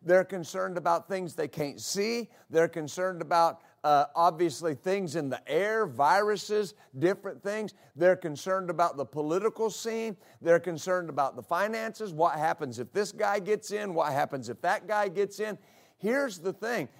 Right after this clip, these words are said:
that, that, that we have to understand. So the world is searching. People are searching. Lukewarm Christians are searching. They're hurting. So there's an element of mercy there that people need in order to, to,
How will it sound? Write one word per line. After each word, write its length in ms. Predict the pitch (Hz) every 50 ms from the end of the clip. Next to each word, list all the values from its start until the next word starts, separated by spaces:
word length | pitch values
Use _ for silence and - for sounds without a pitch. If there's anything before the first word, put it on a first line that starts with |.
| - - _
that, 360 | - 180 180 175 - - 170
that, 260 | 170 180 185 180 - 147
that 200 | 180 180 165 185
we 160 | 190 208 196
have 200 | 180 196 185 -
to 140 | - 190 -
understand. 560 | 185 185 180 160 151 - - 214 240 214 135 - - - - - _
So 320 | _ - - 226 214 208 196
the 140 | 160 160 165
world 760 | 165 160 156 160 180 220 254 277 294 294 285 254 220 175 208 -
is 200 | 202 185 - -
searching. 640 | - - 196 220 240 233 180 - - 165 139 131 120
People 540 | _ - 220 254 269 262 - 269 262 - -
are 160 | 185 180 165
searching. 600 | 131 - - 202 214 226 214 - - 185 190 - _ - - _ -
Lukewarm 800 | 190 214 208 226 262 269 - _ - 247 247 254 240 220 190
Christians 600 | - - 226 233 240 202 - - 208 196 175 151
are 120 | 170 160 139
searching. 640 | - - 196 208 220 214 - - 185 165 160 147
They're 200 | 147 147 151 147
hurting. 520 | 131 139 196 220 247 254 233 202 170 143 - _ - - - _
So 260 | _ - - 220 202 196
there's 260 | 180 208 208 180 170
an 160 | 185 180 175 - -
element 500 | 214 247 262 277 269 254 226 208 202 -
of 140 | - 175 160
mercy 680 | 147 156 156 165 185 247 277 302 262 - - 214 185 180
there 520 | 165 143 156 151 143 143 143 147 151 151 - - - - -
that 280 | 170 175 180 - -
people 400 | - 214 240 233 156 202 202 190
need 560 | 185 190 208 247 269 277 254 214 190 185 - - - 151 - -
in 180 | 185 185 185 185
order 400 | - 220 220 226 208 202 202 190
to, 200 | 180 196 190 185
to, 340 | 123 _ - 190 196 190